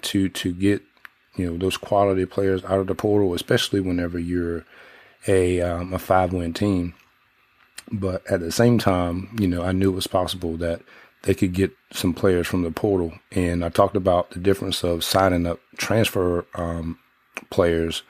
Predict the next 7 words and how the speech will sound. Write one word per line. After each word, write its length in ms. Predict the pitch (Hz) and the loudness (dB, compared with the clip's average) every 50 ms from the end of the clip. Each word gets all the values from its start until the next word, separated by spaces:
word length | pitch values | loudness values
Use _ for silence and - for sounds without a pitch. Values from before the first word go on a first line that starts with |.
| - - - - - - - - - - - _ - | -20 -20 -20 -20 -20 -20 -20 -20 -20 -20 -20 _ -4
compared 480 | - 95 85 - - 98 95 90 87 85 | -2 -2 0 2 4 4 4 4 2 2
to, 340 | - - 95 90 90 87 85 - | 0 0 0 0 0 -2 -4 -4
um, 440 | - 92 87 87 87 85 82 90 - _ _ _ _ _ - | -6 -4 -4 -4 -4 -4 -6 -8 -10 _ _ _ _ _ -8
signing 480 | - - - 98 92 90 87 85 82 | -4 0 0 2 0 0 -2 -4 -6
high 260 | 78 - - 117 107 101 | -6 -2 2 4 4 4
school 260 | - - - 95 90 | 2 0 -4 -4 -6
players, 560 | - - - 87 85 82 82 82 82 - - | -6 -8 -8 -6 -6 -6 -8 -8 -10 -12 -14